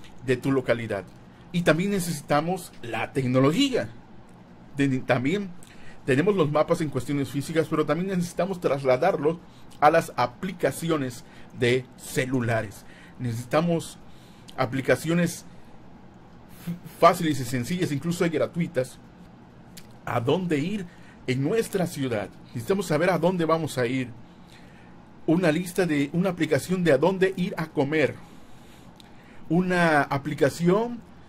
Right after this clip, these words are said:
de cómo te puedes transportar en transporte público, el servicio de taxis.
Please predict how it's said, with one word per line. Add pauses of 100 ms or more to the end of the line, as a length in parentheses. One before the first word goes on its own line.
(340)
de
cómo
te
puedes
transportar (140)
en
transporte
público, (360)
el
servicio
de
taxis.